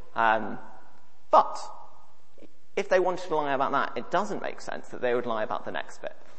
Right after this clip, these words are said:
Because it said, it doesn't just talk about him destroying the temple. It also says that he's gonna raise it in three days.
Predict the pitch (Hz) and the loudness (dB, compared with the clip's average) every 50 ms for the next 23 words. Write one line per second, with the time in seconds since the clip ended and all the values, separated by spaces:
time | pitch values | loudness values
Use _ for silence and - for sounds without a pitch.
0 | - - - - - 123 127 - - - 151 143 131 - 185 190 185 190 156 135 | -6 -6 -6 -4 -2 -2 -2 -2 2 4 4 4 6 4 2 2 2 2 -2 -2
1 | - - 202 185 185 - - - 196 190 185 - - - - - - 101 120 117 | 0 0 0 0 0 -2 -4 -2 0 0 0 0 0 0 0 0 0 -2 -2 -2
2 | 117 113 117 117 - - 123 117 110 90 104 - - - 101 - - - - - | -2 -2 -2 -4 -2 -2 -2 0 0 -2 -4 -4 -4 -4 -4 -4 -4 -4 -4 -4
3 | - - 185 208 - - - 80 - - - - - 107 - - - - - - | -2 -2 -2 -2 -2 -2 -2 -2 -2 -4 -4 -2 -2 -2 -2 -4 -4 -4 -4 -4
4 | - - - - - 120 127 117 - 127 120 120 120 131 147 151 139 123 117 - | -6 -4 -4 -4 -2 -2 -2 -2 -2 -2 -2 0 0 0 0 0 0 -2 -4 -4
5 | - 50 - - - - - - - - - - - - - - - - - - | -4 -4 -4 -4 -4 -4 -4 -4 -4 -4 -4 -4 -2 -2 -4 -4 -4 -4 -6 -4